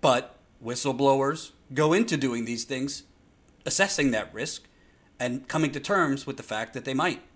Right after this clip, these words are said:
face criminal penalties. But in the, in the indictment, they're basically saying, "Oh, well, like,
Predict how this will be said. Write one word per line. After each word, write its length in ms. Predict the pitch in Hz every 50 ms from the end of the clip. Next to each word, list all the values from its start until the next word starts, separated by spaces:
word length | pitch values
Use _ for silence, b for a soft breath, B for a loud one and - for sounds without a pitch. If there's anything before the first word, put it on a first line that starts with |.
| _ _ _ _ _ _ _
face 440 | - - 110 101 92 - - - - _ _ _ _ _
criminal 300 | - - 127 107 101 95
penalties. 580 | - 104 107 95 87 - - 87 82 - - - _ _ _ _ _ _ _ _ _ _ _ _ _ b b b b b b b
But 220 | 143 139 131 - - _ _ _ _ _ _ _ _ _ _ -
in 240 | 180 214 220 202
the, 220 | 190 175 175 - -
in 160 | 196 220 214
the 120 | 208 202 185
indictment, 520 | 180 165 196 233 247 233 143 143 147 -
they're 100 | 151 143
basically 340 | 139 165 175 - - 160 151
saying, 460 | 151 - 226 220 196 185 170 170 160 -
"Oh, 240 | 160 151 127 - - - -
well, 280 | - 120 120 120 - - _ _ _ _ _ _ _ _ _ _ _ _ _ -
like, 200 | - 117 107 104